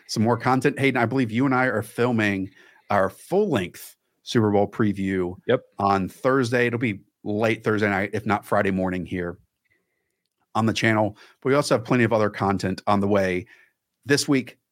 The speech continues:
Speaker 1: plus next week. Um, and just be tuned into our socials in order for, to know when those
Speaker 2: Mm-hmm.
Speaker 1: are all gonna post. And obviously hit subscribe and they'll be in your feed immediately.
Speaker 2: Yeah, Josh said he wants to go to Hakkasan with me on Wednesday night.
Speaker 1: Hakka what?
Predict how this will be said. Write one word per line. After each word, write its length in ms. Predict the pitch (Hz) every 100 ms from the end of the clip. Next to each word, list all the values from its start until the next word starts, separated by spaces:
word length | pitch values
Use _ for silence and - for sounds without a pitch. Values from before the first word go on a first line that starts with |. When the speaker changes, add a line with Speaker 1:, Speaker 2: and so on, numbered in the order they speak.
| _ _
Speaker 1:
plus 260 | 131 117 117
next 240 | 98 -
week. 300 | 87 78 - _ -
Um, 400 | 92 90 90 82 - _ -
and 100 | 139
just 280 | 180 - - _
be 140 | 185
tuned 240 | 170 175 143
into 360 | 117 117 104 -
our 160 | 104
socials 680 | 101 - 98 90 80 - - _ _
in 60 | 104
order 160 | 90 90
for, 360 | - 90 82 - _
to 80 | -
know 100 | 101
when 140 | 92 90
those 160 | 87
Speaker 2:
Mm-hmm. 80 | 87
Speaker 1:
are 40 |
all 60 | 87
gonna 160 | 87 87
post. 300 | 90 85 -
And 100 | 98
obviously 400 | 98 92 82 - -
hit 140 | 110
subscribe 520 | - - - 80 80 - - -
and 80 | 95
they'll 80 |
be 80 | 98
in 80 | 92
your 80 | 90
feed 320 | 92 85 82 95
immediately. 600 | 90 82 - - - _ _ _ _ -
Speaker 2:
Yeah, 80 | -
Josh 260 | 123 123 120
said 140 | 120
he 80 | 117
wants 180 | 117 -
to 60 |
go 140 | 110 104
to 220 | 101 92
Hakkasan 600 | - 113 120 107 101 95 92
with 140 | -
me 180 | 85 87 73
on 320 | 90 90 104
Wednesday 280 | 107 95 92
night. 200 | 85 -
Speaker 1:
Hakka 500 | - 117 123 - 104
what? 400 | 90 131 -